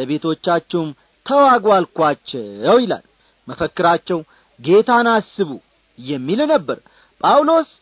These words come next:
ለጢሞቴዎስ ያስተላለፈለት መፈክር «ኢየሱስ ክርስቶስን አስብ» የሚል ነበር። ሁለተኛ ጢሞቴዎስ ምዕራፍ ሁለት ቁጥር ስምንትን ተመልከቱ። ሁለተኛ ጢሞቴዎስ ምዕራፍ ሁለት ቁጥር ስምንትን ልብ ይሏል።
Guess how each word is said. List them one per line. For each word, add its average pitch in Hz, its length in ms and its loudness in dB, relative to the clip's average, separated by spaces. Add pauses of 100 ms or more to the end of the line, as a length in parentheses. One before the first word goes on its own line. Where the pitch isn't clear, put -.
(300)
ለጢሞቴዎስ 302 840 -2
ያስተላለፈለት 202 1080 -4 (100)
መፈክር 156 480 -4 (680)
«ኢየሱስ 208 680 0
ክርስቶስን 214 680 -2
አስብ» 175 380 -4 (380)
የሚል 113 520 -6
ነበር። 180 320 -2 (340)
ሁለተኛ 143 380 -6
ጢሞቴዎስ 151 580 -4 (160)
ምዕራፍ 156 400 -2
ሁለት 151 220 -4 (360)
ቁጥር 285 280 -4
ስምንትን 202 520 -6
ተመልከቱ። 135 500 -10 (600)
ሁለተኛ 208 420 0
ጢሞቴዎስ 110 640 -10
ምዕራፍ 143 380 -4
ሁለት 202 300 -2 (1300)
ቁጥር 110 260 -14
ስምንትን 139 440 -8
ልብ 247 200 -6
ይሏል። 233 260 2